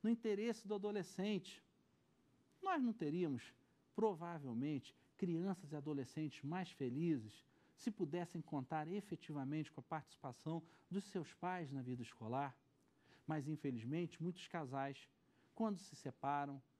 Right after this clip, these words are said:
quando o amor deixa de existir, transformam a escola numa arena, numa arena de confronto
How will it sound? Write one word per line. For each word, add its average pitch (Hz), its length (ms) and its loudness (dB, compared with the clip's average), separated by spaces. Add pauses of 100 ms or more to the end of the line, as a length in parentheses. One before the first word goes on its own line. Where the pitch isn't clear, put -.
(200)
quando 170 200 0
o 165 40 2
amor 151 320 0
deixa 160 440 2
de 131 80 -4
existir, 131 560 -2 (560)
transformam 185 680 0
a 151 40 -2
escola 160 600 0 (240)
numa 175 320 2
arena, 139 680 0 (600)
numa 170 180 4
arena 151 340 -2
de 139 100 -6
confronto 131 920 -2